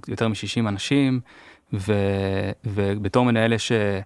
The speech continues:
הרבה מאוד אזורים שאנחנו לא, לא באמת רואים. אנשים עובדים, אנחנו לא יודעים בדיוק כל מה שקורה, לא יודעים בדיוק כל מה שהם חושבים, ואני חושב שבאופן כללי כל התהליך הזה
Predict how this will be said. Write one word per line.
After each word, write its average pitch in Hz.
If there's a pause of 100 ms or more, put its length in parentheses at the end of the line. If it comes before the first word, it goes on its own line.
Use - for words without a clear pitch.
(240)
הרבה 107
מאוד 139
אזורים 107
שאנחנו 104
לא, 117
לא 127
באמת 131
רואים. 127
אנשים 117
עובדים, 123
אנחנו 107
לא 110
יודעים 117
בדיוק 113
כל 123
מה 127
שקורה, 117 (480)
לא 113
יודעים 123
בדיוק 113
כל 117
מה 113
שהם 110
חושבים, 107
ואני 101
חושב 113
שבאופן 107
כללי 104
כל 104
התהליך 98
הזה 98